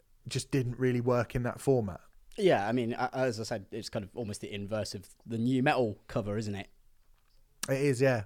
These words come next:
Speaker 1: It was a bit like that. Jessica Simpson doing, uh, These Boots Are Made for Walking for
Speaker 2: Mm.
Speaker 1: the Dukes of
Speaker 2: Oh,
Speaker 1: Hazzard.
Speaker 2: yeah, that wasn't, oh, no.
Speaker 1: Not very
Speaker 2: No.
Speaker 1: good. No. No, no
Speaker 2: <laughs>
Speaker 1: thank you.
Speaker 2: Did not
Speaker 1: But,
Speaker 2: need
Speaker 1: like,
Speaker 2: to hear that.
Speaker 1: again, one of the thi-, th-, one of the other things you said was,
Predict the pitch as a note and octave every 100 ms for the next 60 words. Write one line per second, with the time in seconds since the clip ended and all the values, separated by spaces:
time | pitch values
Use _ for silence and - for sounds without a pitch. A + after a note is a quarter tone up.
0 | - C#3 D3+ D3 C#3+ C3 B2+ F#3 E3+ E3
1 | D#3+ E3 D#3+ C3+ B2+ C3 B2 B2 B2 B2
2 | B2 A#2 - - - - _ C3 C3 D3
3 | C3+ - B2+ B2 A2+ A#2 B2 B2+ A#2 A2+
4 | A#2 C3 A2+ - G#2 A#2 A#2+ G#2+ F2+ F2+
5 | F2+ F2 - G2 F2 - - - F2+ G2
6 | - - - - _ - G#2+ G2+ G#2 G2+
7 | G2 G2 - _ _ - F#2+ F#2 - -
8 | - _ G#2+ G#2+ G#2 F#2+ E2+ A2 C#3 -
9 | C3 B2 G#2+ G2+ A#2+ D3 D#3+ F#3 F3+ -
10 | B2+ A#2+ E3+ E4 G3 A#3+ A3+ - G#3 -
11 | - D3 F3+ E3+ G3 G3+ F#3 G3 C#3 B2
12 | G#2+ C3+ D3 C3+